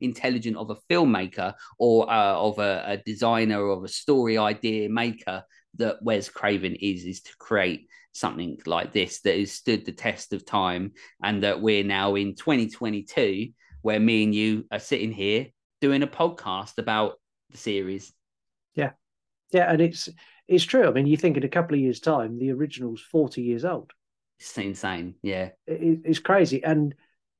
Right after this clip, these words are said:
Speaker 2: the, it, it sits up there with movies like The Exorcist and movies like Halloween and The Texas Chainsaw Massacre. It is an iconic piece of cinema.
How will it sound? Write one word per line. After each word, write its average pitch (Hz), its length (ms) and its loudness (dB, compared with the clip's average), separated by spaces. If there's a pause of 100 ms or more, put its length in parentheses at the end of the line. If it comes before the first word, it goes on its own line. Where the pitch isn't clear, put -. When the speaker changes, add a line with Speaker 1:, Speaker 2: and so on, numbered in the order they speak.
(120)
Speaker 2:
the, 170 200 4
it, - 340 -8 (200)
it - 60 -6
sits - 380 2
up 170 240 2
there 131 240 2
with 135 320 4 (160)
movies 123 460 0
like 120 400 -6 (220)
The 127 140 0
Exorcist - 760 -8 (120)
and 135 280 2
movies 117 440 2
like 110 380 -4 (100)
Halloween 107 680 -2
and 120 340 -4
The 127 80 -2
Texas - 420 -2
Chainsaw 123 460 0
Massacre. 107 320 -6
It 147 260 -2
is 147 360 4
an 131 80 -2
iconic 127 760 -2 (100)
piece 113 240 -6
of 110 60 -12
cinema. 110 420 0